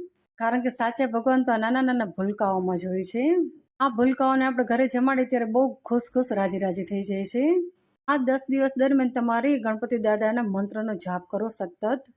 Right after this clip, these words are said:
હરતા ફરતા કામ કરતા કરતા તમે મંત્ર જાપ કરી શકો છો. ગણપતિ દાદાની સ્તુતિ કરી શકો છો, બાવની કરી શકો છો, ચાલીસા કરી શકો છો.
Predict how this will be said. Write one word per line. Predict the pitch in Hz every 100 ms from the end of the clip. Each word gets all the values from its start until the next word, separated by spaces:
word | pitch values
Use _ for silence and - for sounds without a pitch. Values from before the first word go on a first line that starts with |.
| _ _ _ 196
હરતા | 214 214 220
ફરતા | 226 220 220
કામ | 208 208 214
કરતા | 220 214 220 214
કરતા | 214 240
તમે | 233 220 208
મંત્ર | 196 196 214
જાપ | 226 233
કરી | 214 180
શકો | 185 175 190
છો. | 180 226 285
ગણપતિ | 339 - - 240 240 240
દાદાની | 220 220 226 208
સ્તુતિ | - 247 269
કરી | 262 254 254
શકો | 254 240 254
છો, | 247 233
બાવની | 196 190 240 254 254
કરી | 247
શકો | 247 254 254
છો, | 254 247
ચાલીસા | 233 202 233 247 254
કરી | 254 254
શકો | 254 240 240
છો. | 247 240